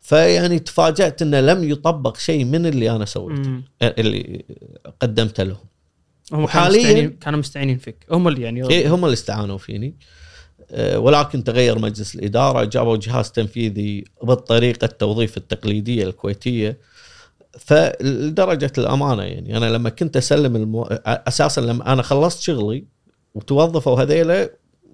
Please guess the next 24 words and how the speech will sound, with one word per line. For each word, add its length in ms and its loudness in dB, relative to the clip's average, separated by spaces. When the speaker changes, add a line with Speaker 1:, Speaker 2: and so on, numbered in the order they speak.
Speaker 1:
خلاص 440 0
رحت 200 -8
في، 220 -2
في 220 -8
حال 260 -2
سبيلي. 480 -2
بس 280 -4
أنا 180 4
أنطرهم 400 4
يدقون 400 2
علي 220 6
يقولون: 240 2
"سلطان، 420 0
شنو 200 0
سويت؟ 480 0
Speaker 2:
مم. 60 -4
Speaker 1:
شنو؟ 760 -2
عطنا 300 0
الشغل، 420 0
سلمنا 500 2
إياه." 300 -2
ما 100 2
حد، 180 0
أنا 340 2